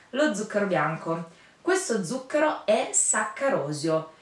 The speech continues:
e viene prodotto dalla barbabietola da zucchero o dalla canna da zucchero. La partenza è indifferente perché alla fine ottengo lo stesso identico composto,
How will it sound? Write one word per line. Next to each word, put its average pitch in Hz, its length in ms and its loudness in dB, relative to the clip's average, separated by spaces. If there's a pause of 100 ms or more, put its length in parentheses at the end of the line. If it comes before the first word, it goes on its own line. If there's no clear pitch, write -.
(200)
e 311 140 2
viene 175 360 0
prodotto 175 640 0
dalla 151 400 0
barbabietola 170 720 -2
da 214 180 -4
zucchero 381 540 0
o 320 40 2
dalla 220 380 2
canna 170 320 0
da 180 180 0
zucchero. 156 520 -4 (200)
La 262 140 4
partenza 320 560 0
è - 20 0
indifferente 190 640 0
perché 226 240 -2
alla 339 140 2
fine 311 340 -2
ottengo 240 500 2
lo 294 100 0
stesso 190 360 -4
identico 196 420 -2
composto, 170 760 -2